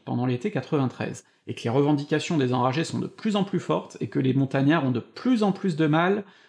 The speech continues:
à les contenir. La deuxième grande rupture de cet été quatre-vingt-treize, c'est la transformation totale du comité de salut public. Le comité de salut public change de physionomie parce qu'il change de membre.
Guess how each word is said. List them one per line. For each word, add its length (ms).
à 80
les 140
contenir. 420
La 120
deuxième 320
grande 180
rupture 500
de 60
cet 200
été 200
quatre-vingt-treize, 840
c'est 600
la 140
transformation 760
totale 500
du 100
comité 340
de 60
salut 240
public. 560
Le 120
comité 380
de 40
salut 240
public 500
change 340
de 80
physionomie 560
parce 180
qu'il 120
change 260
de 80
membre. 340